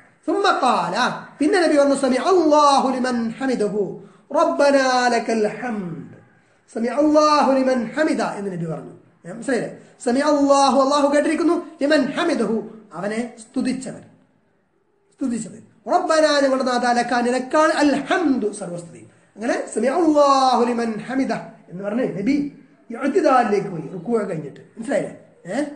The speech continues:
അങ്ങനെ സുമ്മ ഖാമ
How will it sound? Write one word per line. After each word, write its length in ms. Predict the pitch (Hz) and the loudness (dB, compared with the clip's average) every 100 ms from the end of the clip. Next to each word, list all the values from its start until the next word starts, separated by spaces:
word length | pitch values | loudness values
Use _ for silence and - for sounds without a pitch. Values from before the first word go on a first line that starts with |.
| - _ _ - | -16 _ _ -10
അങ്ങനെ 560 | 180 247 190 208 - - _ _ _ _ _ _ _ _ _ _ _ _ _ _ _ _ _ _ _ _ _ _ _ _ _ _ _ _ _ - | -4 -2 -2 -4 -10 -20 _ _ _ _ _ _ _ _ _ _ _ _ _ _ _ _ _ _ _ _ _ _ _ _ _ _ _ _ _ -6
സുമ്മ 260 | 302 339 277 - - - _ _ _ _ _ _ _ _ _ _ _ _ _ _ 339 _ _ _ _ _ _ _ _ _ _ _ _ _ _ _ _ _ - | -2 0 -2 -4 -14 -20 _ _ _ _ _ _ _ _ _ _ _ _ _ _ _ _ _ _ _ _ _ _ _ _ _ _ _ _ _ _ _ _ -4
ഖാമ 520 | 285 349 349 220 - | 0 2 2 -2 -4